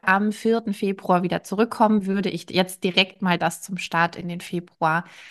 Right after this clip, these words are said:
ähm, mit hineinschmeißen in den Topf. Was steht ansonsten an?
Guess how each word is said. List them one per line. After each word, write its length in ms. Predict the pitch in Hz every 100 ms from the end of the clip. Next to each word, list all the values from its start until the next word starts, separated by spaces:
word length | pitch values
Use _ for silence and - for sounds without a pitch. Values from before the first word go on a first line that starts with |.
| - - _ -
ähm, 340 | 185 175 180 208
mit 220 | 233 240
hineinschmeißen 1120 | 240 208 196 214 - - 170 160 170 180 160
in 380 | 175 175 175 180
den 300 | 170 170 165
Topf. 500 | - - 160 - -
Was 240 | 180 190 -
steht 400 | - 220 226 -
ansonsten 680 | 208 196 190 220 277 - 262
an? 360 | 240 214 262